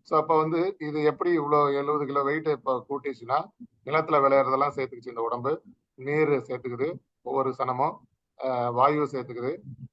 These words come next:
அப்புறம் நெ-, நெருப்பு தீ மூட்டி அதை சமைச்சு சாப்பிடுறோம், அதனால நெருப்பை சேர்த்துக்குச்சு. So, இயற்கையிலிருந்து பெறப்பட்டது, பிரபஞ்சத்திலே இருந்து பெறப்பட்டது தான் வந்து மீண்டும் ஒப்படைக்கிறதுக்கு பேரு மரணம்.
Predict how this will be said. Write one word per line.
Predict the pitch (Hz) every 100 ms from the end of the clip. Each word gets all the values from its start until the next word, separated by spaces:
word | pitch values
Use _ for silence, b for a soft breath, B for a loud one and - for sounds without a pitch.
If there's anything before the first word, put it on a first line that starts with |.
| _
அப்புறம் | 135 135 147
நெ-, | 139 147 151
நெருப்பு | 139 156 143
தீ | 131 151
மூட்டி | 147 143 151
அதை | 131 123 127
சமைச்சு | 127 123 -
சாப்பிடுறோம், | 123 113 123 143 -
அதனால | 117 131 139
நெருப்பை | 127 131 135 123
சேர்த்துக்குச்சு. | 120 113 107 143 - _ - _
So, | - 139 139 - _ _
இயற்கையிலிருந்து | 123 156 170 185 170 151 156 170
பெறப்பட்டது, | 143 143 139 - -
பிரபஞ்சத்திலே | - 139 156 160 160 170
இருந்து | 151 160 165
பெறப்பட்டது | 139 139 139 135 123
தான் | 123 156 208 _ _ _ _ -
வந்து | 139 165 208 - _
மீண்டும் | 135 143 170 175 185
ஒப்படைக்கிறதுக்கு | 151 143 156 151 135
பேரு | 131 135 170
மரணம். | 127 113 110